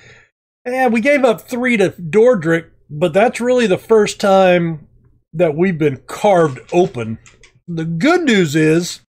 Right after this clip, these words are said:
we continue to be in the goals. So, we may have fixed our scoring problem.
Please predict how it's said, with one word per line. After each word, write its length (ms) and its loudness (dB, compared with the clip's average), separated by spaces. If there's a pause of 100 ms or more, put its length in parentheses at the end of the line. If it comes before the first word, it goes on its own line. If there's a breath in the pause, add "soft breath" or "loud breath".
(120)
we 160 0
continue 520 -2
to 100 -4
be 460 -6
in 180 -2
the 80 -6
goals. 560 -2 (320)
So, 380 -2 (580 loud breath)
we 140 -12
may 220 2
have 120 0
fixed 340 -4
our 140 2
scoring 480 0
problem. 680 0